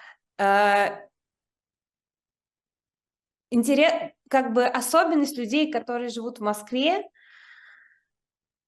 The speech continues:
а, в том, что если как бы ты всерьёз задумываешься, и я как бы <laughs> тоже про это пишу в книжке, если ты всерьёз задумываешься про то, что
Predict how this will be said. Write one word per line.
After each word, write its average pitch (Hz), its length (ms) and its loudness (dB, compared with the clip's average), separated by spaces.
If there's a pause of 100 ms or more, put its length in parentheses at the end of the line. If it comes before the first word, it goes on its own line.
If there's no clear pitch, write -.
(560)
а, 214 600 2 (240)
в - 80 -20
том, 262 180 2
что 262 160 -2
если 285 300 2
как 254 220 -2
бы 226 340 0
ты 262 120 2
всерьёз 262 520 0
задумываешься, 185 1200 -6 (140)
и - 400 -6 (180)
я 226 280 2
как 202 140 -8
бы 202 80 -6
<laughs> - 0 -
тоже 240 320 0
про - 140 -4
это 196 160 -8
пишу 196 220 -16
в - 40 -20
книжке, 269 380 -2
если 226 220 -2
ты 233 120 -6
всерьёз 254 440 2
задумываешься 202 840 -4
про 185 180 -12
то, 202 200 2
что 185 640 -2